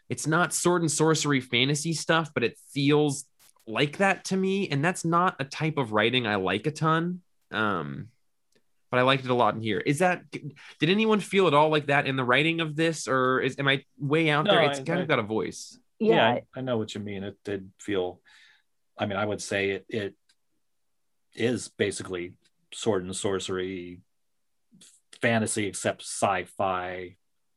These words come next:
Speaker 2: mix, except it's Supergirl and she's got a ship.
Speaker 1: And that always just kind of bounces off me a little bit. Um, but there was one particular scene in here, which was just, I,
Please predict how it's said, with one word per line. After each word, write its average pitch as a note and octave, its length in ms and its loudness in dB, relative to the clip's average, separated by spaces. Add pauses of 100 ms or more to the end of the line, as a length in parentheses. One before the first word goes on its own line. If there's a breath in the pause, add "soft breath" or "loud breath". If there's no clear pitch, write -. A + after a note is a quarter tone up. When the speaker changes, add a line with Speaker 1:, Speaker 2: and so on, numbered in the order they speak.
Speaker 2:
mix, - 600 -12
except F#2+ 240 -12
it's - 160 -14
Supergirl F2 540 -10
and E2 100 -16
she's - 180 -16
got F2 140 -8
a E2+ 160 -14
ship. - 340 -12 (1200 soft breath)
Speaker 1:
And D#3+ 180 -2
that A#3 260 0 (260)
always G3+ 560 2
just - 440 -2
kind D3 400 0
of C3+ 140 -2
bounces C3 440 2
off A#2+ 280 0
me D#3+ 120 -2
a E3 60 0
little F3 200 -2
bit. F3+ 280 -2 (640)
Um, A#2 600 0 (640 soft breath)
but D#3 100 4
there E3+ 80 6
was D3 120 4
one G#3+ 160 4
particular F#3 440 0
scene C#3+ 320 0
in A#2+ 100 0
here, F2+ 420 -4
which C3 180 -2
was A#2+ 80 0
just, C3 240 -2
I, G#2+ 80 -6